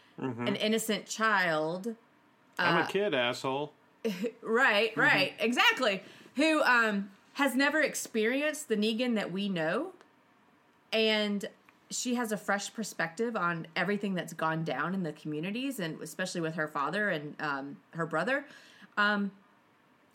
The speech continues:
Speaker 2: so to see that she's had a direct influence on Negan, this burly, hard-ass guy, like, I love that. I love seeing that.
Speaker 1: Yeah, Negan for me kind of right now is like the genie outside, out of the bottle.
Speaker 2: Yeah.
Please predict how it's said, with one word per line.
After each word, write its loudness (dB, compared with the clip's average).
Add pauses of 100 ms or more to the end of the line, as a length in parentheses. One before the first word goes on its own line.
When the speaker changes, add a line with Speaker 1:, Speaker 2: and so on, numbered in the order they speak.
Speaker 2:
so 2
to -2
see -2
that -4
she's -6
had -2
a -4
direct -4
influence -6
on -6
Negan, -4 (400)
this -8 (160)
burly, 0 (360)
hard-ass 0
guy, -2 (120)
like, -8
I 0
love -4
that. 0 (580)
I -8
love -6
seeing -12
that. 2
Speaker 1:
Yeah, -8
Negan 0
for 0
me 0
kind 0
of 0
right 0
now 2
is -4
like -4
the -2
genie -2
outside, -4
out -2
of -4
the -4
bottle. -4 (220)
Speaker 2:
Yeah. -4